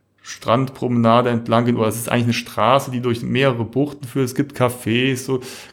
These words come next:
kleine Galerien und, und also wirklich Säulengänge.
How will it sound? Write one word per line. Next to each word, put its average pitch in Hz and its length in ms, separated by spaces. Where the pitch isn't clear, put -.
kleine 127 260
Galerien 123 1000
und, - 320
und 143 160
also 127 340
wirklich 135 460
Säulengänge. 127 960